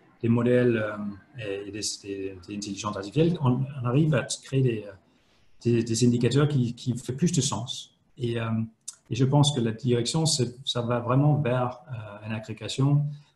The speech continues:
parce qu'on voit souvent que c'est quand on mélange ces différents modèles, on arrive à bien décrire le contexte,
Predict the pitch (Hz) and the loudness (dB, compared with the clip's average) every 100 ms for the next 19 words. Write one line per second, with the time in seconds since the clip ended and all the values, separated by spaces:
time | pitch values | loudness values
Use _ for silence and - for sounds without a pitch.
0 | - 104 120 123 131 143 131 151 151 123 | -12 -4 -2 0 2 4 4 4 0 -2
1 | 123 117 131 147 147 131 107 101 - _ | -2 4 6 8 8 4 2 -6 -14 _
2 | _ _ _ - 131 123 - 120 113 110 | _ _ _ -4 0 0 0 -4 -4 -6
3 | 107 139 180 - _ 120 131 123 139 120 | -4 -6 -6 -14 _ 0 2 4 2 0
4 | 110 127 135 123 - 123 110 104 101 123 | -2 2 2 0 -2 -4 -2 -8 -6 -6
5 | 135 - | -6 -14